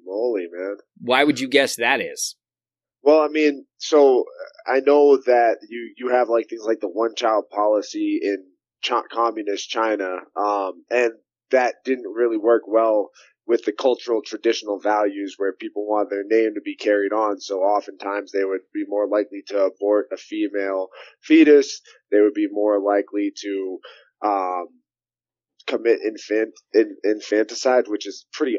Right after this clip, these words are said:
Speaker 1: awful, but it is a thing that it was, has been reported, or put their ch-, children up for adoption. Like,
Speaker 2: Yep.
Speaker 1: so
Speaker 2: So that
Speaker 1: that's
Speaker 2: there's,
Speaker 1: the, yeah.
Speaker 2: there's a
Speaker 1: That,
Speaker 2: couple
Speaker 1: that,
Speaker 2: of things
Speaker 1: that
Speaker 2: that
Speaker 1: hap-
Speaker 2: I, I just wanna clarify, just so we don't gloss over before,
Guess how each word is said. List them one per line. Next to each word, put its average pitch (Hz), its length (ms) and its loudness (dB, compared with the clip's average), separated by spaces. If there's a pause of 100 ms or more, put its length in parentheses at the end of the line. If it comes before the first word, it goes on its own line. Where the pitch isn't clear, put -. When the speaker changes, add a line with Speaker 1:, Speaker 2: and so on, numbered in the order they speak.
Speaker 1:
awful, 104 440 0
but 104 120 2
it 95 120 0
is 107 180 4
a 117 40 -2
thing 107 380 -4
that 101 280 0 (120)
it 101 220 2 (160)
was, 95 360 -6 (460)
has 110 160 2
been 113 120 -2
reported, 107 580 2
or 113 220 4
put - 220 -4
their 107 100 0
ch-, - 180 -10 (140)
children 110 320 0
up 110 100 -2
for 110 160 0
adoption. 104 540 -2
Like, 85 220 -6 (180)
Speaker 2:
Yep. 104 220 -6 (360)
Speaker 1:
so 131 380 4 (420)
Speaker 2:
So 170 200 2
that 170 220 4
Speaker 1:
that's 113 120 2
Speaker 2:
there's, 165 160 8
Speaker 1:
the, - 360 -2
yeah. - 220 2 (120)
Speaker 2:
there's 147 120 2
a 151 40 0
Speaker 1:
That, 131 100 6
Speaker 2:
couple 175 200 6
Speaker 1:
that, 175 80 8
Speaker 2:
of - 60 4
things 147 220 6
Speaker 1:
that 147 80 0
Speaker 2:
that 131 60 2
Speaker 1:
hap- - 360 -4
Speaker 2:
I, 131 60 4
I 135 60 8
just 135 200 2
wanna 131 220 0 (220)
clarify, 139 520 4
just 107 360 -2
so 131 100 4
we 120 100 0
don't 127 220 0
gloss 127 300 0
over 113 240 4
before, 107 480 0